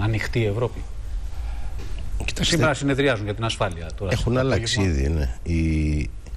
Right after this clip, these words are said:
Speaker 2: το πρώτο, η πρώτη αλλαγή επήλθε με την, ε, ε, προσφυγική κρίση και την καινούργια μεταναστευτική ροή.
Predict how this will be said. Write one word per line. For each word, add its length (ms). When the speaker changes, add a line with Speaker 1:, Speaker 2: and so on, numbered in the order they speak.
Speaker 2:
το 100
πρώτο, 560
η 80
πρώτη 320
αλλαγή 440
επήλθε 500
με 160
την, 360
ε, 800
ε, 120
προσφυγική 760
κρίση 400
και 180
την 380
καινούργια 440
μεταναστευτική 720
ροή. 320